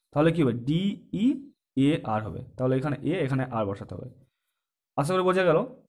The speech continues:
তাহলে আমি যদি এই ছবিটা নিই, তাহলে ডিই প্রথমে মান বলা আছে দেখো পাঁচ দশমিক ছয় সেমি, তাহলে নিচে পাঁচ দশমিক ছয় নেবো। আর বর্গক্ষেত্র মানে বুঝতে পারছো কোণগুলো সব নব্বই ডিগ্রি। তাহলে দেখো কীভাবে আঁকবো। প্রথমেই উপরে একটা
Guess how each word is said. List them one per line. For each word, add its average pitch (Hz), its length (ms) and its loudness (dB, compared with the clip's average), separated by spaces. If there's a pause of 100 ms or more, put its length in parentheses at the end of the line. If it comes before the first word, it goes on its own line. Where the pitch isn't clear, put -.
(360)
তাহলে 156 220 6
আমি 165 160 4
যদি 175 120 0
এই 165 120 2
ছবিটা 170 280 0
নিই, 156 200 2 (160)
তাহলে 151 220 2
ডিই 165 600 -2 (280)
প্রথমে 156 260 0
মান 151 240 4
বলা 151 160 4
আছে 147 120 0
দেখো 135 220 0 (680)
পাঁচ 151 160 6
দশমিক 165 280 -2
ছয় 135 180 2
সেমি, 110 200 -4
তাহলে 139 220 0
নিচে 147 240 2
পাঁচ 151 200 2
দশমিক 147 320 -4
ছয় 147 140 0
নেবো। 147 180 2 (760)
আর 127 120 4
বর্গক্ষেত্র 147 460 4
মানে 156 140 2
বুঝতে 147 240 0
পারছো 147 240 0
কোণগুলো 147 380 2
সব 165 200 -2 (400)
নব্বই 139 240 4
ডিগ্রি। 131 240 -2 (540)
তাহলে 156 200 0
দেখো 156 200 0
কীভাবে 147 260 -2
আঁকবো। 131 280 -4 (680)
প্রথমেই 170 400 -2 (520)
উপরে 196 340 0
একটা 175 240 -2